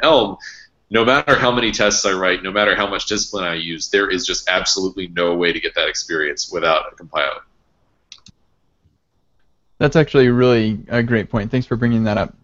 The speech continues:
Speaker 2: Uh, so we pretty much don't have any more time for another Twitter question, but this one just came in, and I, I'm really interested in the <laughs> answer, so I'm gonna ask it anyway. Um, it's from V A M Vi-, uh, Vineo, uh, and his question is,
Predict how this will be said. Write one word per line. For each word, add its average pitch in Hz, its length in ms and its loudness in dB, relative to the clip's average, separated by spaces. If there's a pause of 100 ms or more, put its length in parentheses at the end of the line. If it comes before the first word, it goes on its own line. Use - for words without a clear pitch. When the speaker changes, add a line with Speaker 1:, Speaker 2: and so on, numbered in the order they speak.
Speaker 2:
Uh, 123 200 2
so 131 360 4 (600)
we 156 200 4
pretty 214 280 2
much 151 220 2
don't 143 180 2
have 139 140 2
any 131 140 2
more 127 160 2
time 123 240 0
for 123 160 2
another 120 260 4
Twitter 120 220 2
question, 120 400 0
but 117 100 -2
this 147 160 2
one 139 140 2
just 127 180 2
came 117 220 4
in, 110 180 4
and 110 240 0
I, 104 220 2
I'm 107 400 -2
really 123 380 6
interested 113 380 -2
in 113 120 6
the 110 140 6
<laughs> - 20 8
answer, 165 320 4
so 147 200 6
I'm 127 120 6
gonna 127 140 4
ask 113 260 -2
it 120 80 2
anyway. 123 320 2 (340)
Um, 127 200 6
it's 123 100 0
from 131 280 2
V 147 200 6
A 147 260 4
M 127 280 2
Vi-, 110 240 2 (180)
uh, 113 320 4
Vineo, 143 540 4 (420)
uh, 117 320 4
and 127 120 2
his 127 120 2
question 143 320 2
is, 127 300 2